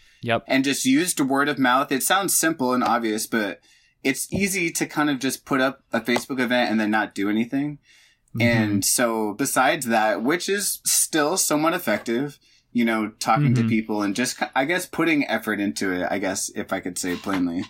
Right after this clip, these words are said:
Speaker 2: Putting the work in. And, and so just over the years, it just built. You know, we got some people to do it in the beginning, and every year we kind of just focused and, uh,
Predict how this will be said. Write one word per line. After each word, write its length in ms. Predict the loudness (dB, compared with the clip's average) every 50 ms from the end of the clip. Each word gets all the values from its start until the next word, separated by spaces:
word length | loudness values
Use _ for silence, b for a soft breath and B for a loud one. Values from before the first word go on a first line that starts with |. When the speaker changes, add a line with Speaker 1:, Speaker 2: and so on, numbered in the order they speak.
| -12 -6
Speaker 2:
Putting 280 | -2 0 2 2 2 2
the 120 | 2 2
work 300 | 2 0 0 0 0 0
in. 240 | 0 0 0 0 0
And, 220 | 0 0 -2 -2 B B B B B B B -2
and 220 | 0 0 0 2
so 120 | 0 0 0
just 220 | 0 0 0 0
over 220 | 0 0 0 0 0
the 100 | 0 2
years, 380 | 2 2 2 2 2 0 -2 -2 -2
it 80 | 0 0
just 300 | 0 0 -2 -2 -2 -2
built. 320 | -2 0 -2 -2 -4 -2
You 160 | 0 2 2 2
know, 100 | 2 0
we 120 | 0 0
got 240 | 2 2 2 2 0
some 320 | -2 -2 0 0 0 0 0
people 300 | -2 -2 -2 0 0 0
to 100 | 0 0
do 220 | 0 0 0 0
it 80 | 0 2
in 80 | 2 2
the 80 | 2
beginning, 480 | 0 0 0 0 0 0 0 0 -2 B B B B B B
and 200 | 0 0 0 2
every 300 | 0 0 0 0 0 2
year 240 | 2 2 2 2 2
we 100 | 0 0
kind 240 | 0 0 0 0 2
of 80 | 0 0
just 380 | 0 0 -2 -2 -4 -6 -4
focused 720 | -2 -2 -2 0 0 -2 -2 -2 -2 -4 -4 -6 -10 -10 -6
and, 400 | -4 -2 0 0 0 0 0 0
uh, 440 | 0 0 2 2 2 0 0 -2